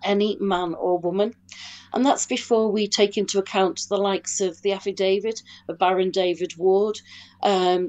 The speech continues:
that st-, still stands as fact in law, that consent of the governed is needed, and they've never had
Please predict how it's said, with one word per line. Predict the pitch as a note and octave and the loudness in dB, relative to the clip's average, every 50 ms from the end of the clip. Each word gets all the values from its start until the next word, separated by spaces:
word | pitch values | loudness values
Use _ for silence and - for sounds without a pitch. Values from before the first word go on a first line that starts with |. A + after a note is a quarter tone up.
| - - | -2 0
that | G#3 G3+ - | 0 0 0
st-, | - - - G3 F#3 - | -2 -2 0 -2 -2 -2
still | - - - - - A3 G#3+ G#3 | -6 -8 -8 -6 -4 -2 -2 -2
stands | - - G3+ F#3 F#3 F3 | -2 -2 -2 -4 -2 -4
as | - - - | -6 -6 -2
fact | - G3 G3+ - - G#3 | -2 -2 -2 -2 -6 -6
in | F#3+ F3 F3+ | -4 -2 0
law, | F#3 G3+ G3+ F#3 F3+ F3 F3 - - - _ _ | 0 2 2 2 2 0 0 -4 -16 -20 _ _
that | G3 - - | -4 -4 -2
consent | - - G#3+ G#3 - - G3+ F3+ F3+ - G3 | -4 -4 -4 -4 -2 -2 -2 -2 -2 -6 -8
of | D#3+ - | -10 -6
the | - G3 | -6 -4
governed | - G3+ G3 F#3+ G3 G#3+ G#3+ G3 G3 | -2 -2 -4 -2 -2 -2 -2 0 0
is | F#3+ F3 F#3+ | 0 0 0
needed, | G3 G3 G3+ G3+ G#3 G#3 A3 G#3+ G#3+ - - - - - _ _ | 0 0 0 0 -2 -2 -4 -6 -6 -10 -16 -20 -20 -20 _ _
and | - G3+ G#3 F#3+ F#3+ F3 - | 2 4 6 6 4 2 2
they've | - G3+ G3 - | 0 0 2 4
never | G#3+ G#3+ G#3 G3 G#3 | 4 2 4 4 2
had | - - G3+ G3+ F#3 E3+ - - | 0 0 0 2 0 0 -2 -6